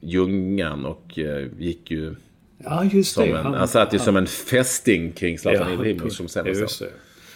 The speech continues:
Speaker 2: Han bytte
Speaker 1: var man
Speaker 2: där,
Speaker 1: emot.
Speaker 2: ja. Han bytte spår
Speaker 1: Mm.
Speaker 2: där, ja. Just det.
Speaker 1: Bytte spår. Eh, jag vet inte, folk, det är ju inte alls säkert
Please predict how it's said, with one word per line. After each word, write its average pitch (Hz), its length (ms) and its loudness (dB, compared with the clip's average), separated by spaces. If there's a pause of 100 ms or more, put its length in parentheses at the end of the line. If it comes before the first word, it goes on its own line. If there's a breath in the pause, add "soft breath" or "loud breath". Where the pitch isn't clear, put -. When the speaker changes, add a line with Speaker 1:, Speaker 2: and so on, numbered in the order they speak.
Speaker 2:
Han 104 300 -12
bytte 135 220 2
Speaker 1:
var 85 100 -2
man 160 120 4
Speaker 2:
där, 156 200 4 (120)
Speaker 1:
emot. 101 100 -6
Speaker 2:
ja. 101 80 -10
Han 110 240 -10
bytte 123 280 -4
spår - 340 -2
Speaker 1:
Mm. - 100 -8
Speaker 2:
där, - 260 -10 (140)
ja. 131 80 -14
Just - 220 -10
det. - 80 -12 (420 soft breath)
Speaker 1:
Bytte - 260 -6
spår. - 180 -10 (540 loud breath)
Eh, 78 80 2
jag 98 140 8
vet 131 140 6
inte, 139 180 6
folk, - 320 4 (160)
det 120 160 0
är 117 40 6
ju 131 60 4
inte 143 160 2
alls 107 300 0
säkert - 640 -4